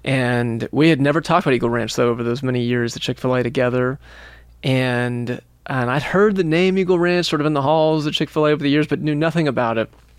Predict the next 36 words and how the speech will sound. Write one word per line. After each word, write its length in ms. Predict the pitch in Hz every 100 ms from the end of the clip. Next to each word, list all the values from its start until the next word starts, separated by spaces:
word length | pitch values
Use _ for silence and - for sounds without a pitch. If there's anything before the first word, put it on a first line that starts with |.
| - - - - -
But 200 | 131 135
in 360 | 135 135 127
January 680 | 120 139 147 156 147 143 147
of 100 | 123
twenty 300 | - 135 135
twenty-one, 680 | 135 151 147 131 123 117 117 - - - - - - - -
I'll 120 | 123
never 140 | 139
forget 360 | 131 131 135 120
a 20 |
phone 240 | - 131
call 240 | 113 127 123
with 120 | 120
David 460 | 127 117 113 113 117
where 520 | 117 120 117 117 - -
he, 800 | - - 127 127 127 120 117 117 -
we 80 | 127
were 80 |
just 140 | 123 -
catching 300 | 139 - 139
up, 220 | 139 131 - - -
as 240 | 135 123
we 200 | 131 131
often 340 | 127 127 - 120
did, 260 | 127 127
and 100 | 120
he's 140 | 127 123
been 100 | 127
a 40 |
mentor 400 | 120 127 - 123
of 80 | 120
me 100 | 123
for 140 | -
many 180 | 120 120
years, 360 | 117 117 117 123
and 120 | 104